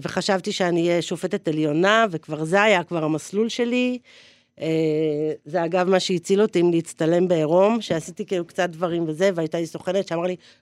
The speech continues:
"כל עוד רוצים שתצטלמי בעירום, את צריכה להצטלם בעירום." אבל אמרתי, "לא, אני הולכת להיות שופטת עליונה, אני לא יכולה שיהיה עליי דברים כאלה."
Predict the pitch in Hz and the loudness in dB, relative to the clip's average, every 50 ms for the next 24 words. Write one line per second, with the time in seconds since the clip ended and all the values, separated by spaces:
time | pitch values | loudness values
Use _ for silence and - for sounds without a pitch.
0 | _ - - 180 190 180 160 143 131 _ - - 190 185 160 - 170 160 - 156 | _ -4 0 0 0 0 0 -6 -6 _ -6 -6 -6 -4 -4 -6 -6 -4 -4 -4
1 | 156 156 160 143 151 139 147 139 147 170 190 226 233 226 - - 139 139 143 - | -2 -2 -2 -2 -2 -4 -2 -2 0 2 2 2 0 -2 -8 -8 -10 -10 -8 -6
2 | - 160 151 156 156 147 143 139 151 165 190 233 277 _ - - - - - - | -4 -2 0 0 0 0 0 0 0 0 0 -2 -2 _ -14 -20 -20 -20 -16 -12
3 | 139 143 143 151 151 147 - 175 180 233 240 185 156 - 180 175 165 - - - | -6 -4 -2 -2 -2 -2 -2 0 2 2 2 2 0 0 -4 -4 -4 -4 -6 -6
4 | - 170 - 202 - - 156 151 156 151 175 185 180 160 147 160 175 226 - 170 | -4 -4 -4 -4 -4 -2 -2 0 0 2 2 0 0 2 0 0 0 0 2 2
5 | 165 151 147 - - 165 151 156 156 156 151 151 156 151 151 147 139 - 156 156 | 2 2 0 -2 -2 -2 -2 -2 -2 -2 -4 -4 -4 -4 -4 -6 -6 -4 -4 -2
6 | 165 185 254 | 0 0 0